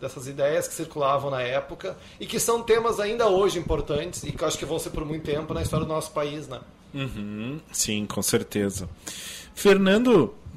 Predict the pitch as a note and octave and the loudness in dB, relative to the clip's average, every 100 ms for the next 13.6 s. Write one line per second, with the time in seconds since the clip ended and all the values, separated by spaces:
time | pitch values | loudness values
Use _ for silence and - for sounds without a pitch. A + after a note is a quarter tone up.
0 | - C#3+ D3 C#3+ - C3 C#3 - D3 B2 | 2 6 8 8 6 4 4 4 4 6
1 | C3 C3 A#2+ C3 C#3+ - - A#2 C3 C#3+ | 8 6 4 0 -2 -6 -6 -4 0 0
2 | B2 A2 A2 A2+ B2 - - A2+ A2 A2 | -2 -6 -6 -6 -8 -18 -6 -2 2 2
3 | A2 A2 A2 A2 A2 - A2+ A2+ G#2+ G#2+ | 2 0 -2 -2 -4 -6 -4 -4 -4 -6
4 | - A2 - A2 G2+ G2+ A2 B2+ B2+ A2 | -4 -4 -4 -6 -4 -2 -2 -4 -6 -12
5 | - - A#2+ A2 - - - - A#2 A2+ | -10 -4 -2 -2 -8 -20 -20 -2 2 4
6 | A2 A2 A2 A2+ A#2+ A#2+ A#2 A2+ G#2+ A2+ | 4 2 4 4 6 4 2 4 4 4
7 | A2+ G#2+ G#2+ G#2 - - G#2+ G#2 G2+ G2+ | -2 -6 -6 -8 -8 -8 -8 -6 -6 -6
8 | G2 G#2 F#2 F#2 G2+ A#2 - - - - | -6 -10 -10 -6 -4 -4 -6 -14 -16 -20
9 | - - - G#3 A#3+ - - D4+ D4 C#4 | -20 -20 -10 -4 -4 -2 -2 -2 0 0
10 | B3+ A3 F#3+ E3 C#3 - D3 C#3+ C3+ C3 | 2 0 0 -2 -4 -6 -2 2 2 2
11 | B2 - - - - - - - - D#3 | 0 -6 -20 -20 -20 -20 -20 -14 -8 -6
12 | D3+ D3+ F#3+ - F#3 E3 D#3 D3 - D#3 | -4 -4 -4 -6 -8 -6 -4 -2 -2 -4
13 | B2+ B2+ D3 G3+ - - | -4 -6 -8 -8 -10 -10